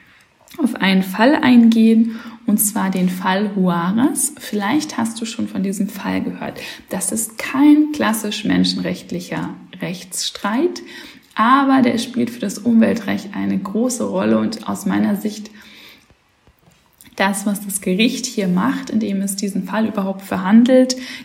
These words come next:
nämlich eine zivilrechtliche Haftung neu zu deuten und viel umfangreicher zu deuten, auch schon eine, ähm,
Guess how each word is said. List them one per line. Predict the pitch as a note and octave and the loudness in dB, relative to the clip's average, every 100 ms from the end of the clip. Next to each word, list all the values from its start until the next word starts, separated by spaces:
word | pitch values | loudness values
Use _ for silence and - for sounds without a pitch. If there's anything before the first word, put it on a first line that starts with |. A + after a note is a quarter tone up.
| - | -2
nämlich | G#3 G#3 - | 0 0 0
eine | G3+ G3 | -2 -2
zivilrechtliche | - G3 G#3 A3+ A3 A3 G#3 G3 F#3+ | -2 0 4 4 4 2 -4 -4 -4
Haftung | A3 A3+ - A#3 A3 A3+ - - - - _ | -4 -6 -4 4 4 4 0 -14 -16 -20 _
neu | G#3 G3+ A3 C4 C4+ C4+ C4+ | 2 4 4 8 8 8 4
zu | - A3 | -4 -4
deuten | G#3 G3+ A3+ A#3+ B3+ B3 B3 - | -2 2 2 2 6 8 8 6
und | G3 F#3+ | 2 -2
viel | G3+ G#3+ | -2 0
umfangreicher | A3 B3 A#3+ A3+ G#3 G#3 G#3 | 4 4 4 2 0 -4 -6
zu | - - | -8 -4
deuten, | F3+ G3 - | 0 0 0
auch | G3+ G#3+ B3 | 2 2 2
schon | - A3 G#3+ | -2 0 0
eine, | G#3 G3+ F#3+ G3 F#3+ G3+ - - - - - _ | 0 0 0 0 -2 -6 -16 -20 -20 -20 -20 _
ähm, | G3 G3+ G3 F#3+ F#3 F#3+ F#3 F#3+ | -4 -2 0 0 0 0 -2 -4